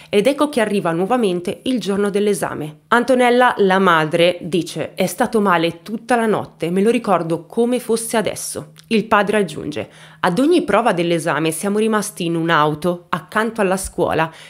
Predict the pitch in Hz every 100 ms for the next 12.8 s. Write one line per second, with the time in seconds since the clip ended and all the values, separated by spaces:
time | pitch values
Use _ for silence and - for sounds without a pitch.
0 | - - 196 233 208 190 202 196 185 208
1 | 202 196 202 196 196 175 165 170 180 -
2 | 208 196 202 202 214 214 160 160 175 175
3 | 151 151 160 156 151 - - 175 175 330
4 | 320 330 202 196 214 247 285 277 269 226
5 | 214 202 170 - - - 254 254 240 240
6 | 240 240 - 214 220 185 165 165 160 156
7 | - 175 165 175 - 269 269 277 294 269
8 | 269 247 247 - - - - - - 254
9 | 226 226 233 269 302 311 294 269 269 -
10 | 247 247 240 - 226 233 226 226 247 190
11 | 170 151 - - 214 220 220 208 202 196
12 | 185 196 - 185 262 254 175 160